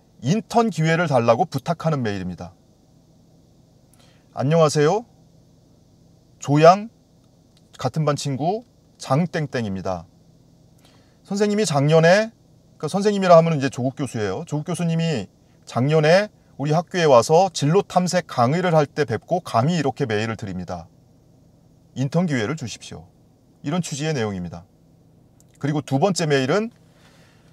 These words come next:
조국 교수가, 어, 장군과 조양에게 동시에 메일을 보내요. "너희들이 동아리를 만들어라. 그리고 두 가지 활동을 해라. 하나는 사형 폐지 운동,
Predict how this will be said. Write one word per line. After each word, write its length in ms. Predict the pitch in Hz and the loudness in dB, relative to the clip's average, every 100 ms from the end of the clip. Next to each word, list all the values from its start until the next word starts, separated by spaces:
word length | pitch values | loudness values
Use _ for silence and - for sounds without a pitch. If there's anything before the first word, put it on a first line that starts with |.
| _ _ | _ _
조국 240 | - 175 - | -4 -2 0
교수가, 580 | 208 165 131 120 196 233 _ _ _ _ _ _ _ - | -2 4 6 8 6 -6 _ _ _ _ _ _ _ -12
어, 600 | 104 101 101 101 101 98 | -8 -6 -4 -4 -6 -8
장군과 1000 | - - 139 175 175 180 170 180 202 208 - _ _ - | -6 0 0 0 0 0 8 10 10 8 -2 _ _ -8
조양에게 600 | - 139 170 165 147 175 | 2 8 8 6 0 -2
동시에 440 | 127 143 160 185 | -2 0 0 2
메일을 280 | 139 120 110 | 2 0 -2
보내요. 420 | 101 95 87 147 _ _ _ _ _ _ _ _ _ - | -4 -6 -6 -10 _ _ _ _ _ _ _ _ _ -8
"너희들이 680 | 101 185 190 185 185 196 190 - | 0 2 2 0 -2 -2 -4 -2
동아리를 460 | 131 165 226 202 | 4 6 6 4
만들어라. 560 | 156 117 101 98 90 82 _ _ _ _ | 2 2 0 -4 -4 -12 _ _ _ _
그리고 500 | - 131 139 208 240 - _ _ _ _ - | -6 -4 2 4 2 -2 _ _ _ _ -8
두 120 | 120 | 4
가지 200 | 180 202 | 4 6
활동을 380 | 175 - 127 107 | 2 2 0 0
해라. 260 | 95 87 - _ _ _ _ _ _ | -2 -6 -12 _ _ _ _ _ _
하나는 460 | 196 190 202 214 185 | 4 4 4 0 -4
사형 340 | - 226 240 | 2 4 4
폐지 280 | 196 202 170 | 2 -2 -2
운동, 500 | 160 135 131 101 | -2 0 -2 -2